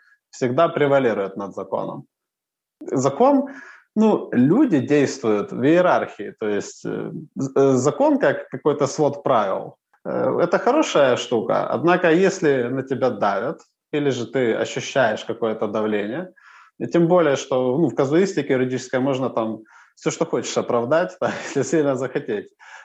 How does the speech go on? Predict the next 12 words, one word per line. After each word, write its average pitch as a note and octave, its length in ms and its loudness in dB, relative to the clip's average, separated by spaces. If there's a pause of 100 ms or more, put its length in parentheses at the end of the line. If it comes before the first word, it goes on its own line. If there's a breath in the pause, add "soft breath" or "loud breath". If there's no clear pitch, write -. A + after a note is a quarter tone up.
Э, G#2+ 180 0
тем C3+ 160 2
более, C#3 220 4
что B2 520 4
в A2+ 60 -6
современных D3 360 2
государствах B2+ 460 0
такой C#3 240 0
огромный A2+ 420 -4
объем C3+ 340 -4
законодательства, G2+ 720 -4
что G2+ 460 -2